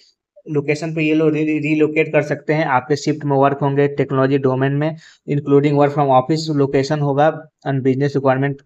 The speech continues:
तो आपको ये देख लेना क्योंकि ये सबसे इंपॉर्टेंट है आप लोग के लिए। सेकंड पॉइंट इन्होंने बोला हुआ है कि स्टूडेंट को will get the communication only to register email I D in superset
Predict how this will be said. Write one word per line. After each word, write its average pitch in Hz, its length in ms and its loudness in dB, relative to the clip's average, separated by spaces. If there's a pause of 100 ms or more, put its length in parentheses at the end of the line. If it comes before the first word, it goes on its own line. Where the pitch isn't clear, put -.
तो 156 100 2
आपको 135 420 -2
ये 135 80 2
देख 123 240 -6
लेना 120 280 -4 (420)
क्योंकि 143 380 -2 (240)
ये 147 60 6
सबसे 143 280 0
इंपॉर्टेंट 127 440 0
है 120 80 4
आप 120 120 0
लोग 117 160 -2
के 113 60 -6
लिए। 113 240 0 (300)
सेकंड 170 380 0
पॉइंट 165 280 4
इन्होंने 156 340 0
बोला 143 260 4
हुआ 147 200 6
है 147 80 4
कि 147 220 0
स्टूडेंट 143 340 -4
को 147 300 -4 (540)
will 151 280 4
get 156 300 2
the 151 40 2
communication 143 560 0
only 143 300 2
to 151 60 -2
register 139 340 2
email 139 260 0
I 127 140 2
D 135 160 0
in - 20 -2 (100)
superset 135 340 0